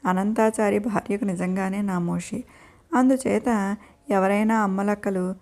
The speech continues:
"నీకేం పిల్ల పుట్టబోతున్నది?" అని అడిగితే, "ఏమో, నేను చెయ్యి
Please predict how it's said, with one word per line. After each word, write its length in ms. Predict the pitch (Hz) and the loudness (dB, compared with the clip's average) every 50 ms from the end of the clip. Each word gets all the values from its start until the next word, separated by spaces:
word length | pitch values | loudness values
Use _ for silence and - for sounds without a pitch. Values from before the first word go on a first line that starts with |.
| _ _ _ _ _ - | _ _ _ _ _ -2
"నీకేం 460 | 220 226 233 226 - 196 185 180 185 | 0 0 0 2 2 2 2 2 2
పిల్ల 220 | 202 208 208 208 | 2 2 4 4
పుట్టబోతున్నది?" 840 | 208 202 208 208 - 214 202 202 202 202 - 208 202 202 202 214 240 | 2 2 0 -2 -2 0 2 0 0 0 0 -2 -2 0 0 0 2
అని 160 | 247 220 202 | 2 0 0
అడిగితే, 500 | 185 180 185 190 185 - 196 208 240 269 - - - - _ _ _ - 285 | 0 -2 -2 -2 -4 -4 -2 -2 -2 -4 -6 -10 -20 -20 _ _ _ -2 2
"ఏమో, 460 | 247 190 196 190 196 220 220 202 185 | 2 4 4 4 4 4 4 4 2
నేను 260 | 233 208 208 220 220 | 2 0 2 2 2
చెయ్యి 300 | 226 - 208 180 175 185 | 2 4 2 2 2 2